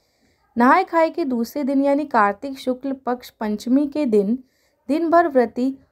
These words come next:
उपवास कर शाम में रोटी और गुड़ से बनी खीर का प्रसाद ग्रहण करते हैं।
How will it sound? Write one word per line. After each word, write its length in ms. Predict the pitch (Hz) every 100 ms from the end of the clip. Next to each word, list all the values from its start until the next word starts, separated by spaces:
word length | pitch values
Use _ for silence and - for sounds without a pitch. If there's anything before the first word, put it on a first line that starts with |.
| _
उपवास 540 | 247 262 269 254 320 -
कर 280 | - 208 220
शाम 400 | - 233 233 269
में 160 | 311
रोटी 360 | 269 226 226 262
और 100 | 277
गुड़ 260 | 220 226
से 220 | 220 - 285
बनी 280 | 233 240
खीर 300 | 247 - 220
का 160 | 220 247
प्रसाद 540 | 247 214 214 202 247 - -
ग्रहण 320 | 233 254 269
करते 300 | 202 185 196
हैं। 260 | 220 330